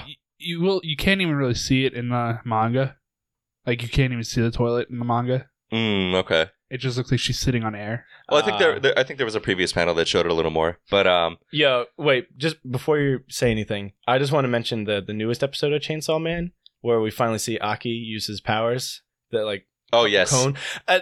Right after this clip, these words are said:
Speaker 3: the one thing that was really, I really loved about that scene was, like, the, the music and everything went, like, quiet,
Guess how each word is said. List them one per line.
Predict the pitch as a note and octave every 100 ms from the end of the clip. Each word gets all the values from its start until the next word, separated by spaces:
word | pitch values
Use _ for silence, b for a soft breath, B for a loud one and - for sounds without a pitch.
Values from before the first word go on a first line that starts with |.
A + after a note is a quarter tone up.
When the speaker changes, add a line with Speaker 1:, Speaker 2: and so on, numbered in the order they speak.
| -
Speaker 3:
the | F3+
one | F3 F#3 A#3+
thing | B3 A3+
that | G3+
was | D3+ C#3+
really, | C3 C#3+ D#3
I | C#3+
really | B2+ C3+ D3
loved | A#2+ B2
about | B2+ A#2
that | A#2+ A2
scene | - B2 C3+
was, | A#2 G#2+
like, | G#2 -
the, | - A#2 A2+ -
the | A#2 F#2+ F#2 - -
music | B2 B2 D3 C#3+
and | A#2+
everything | A2+ A#2 B2
went, | A2 G#2+
like, | G#2 G2
quiet, | - - A2 B2 F3+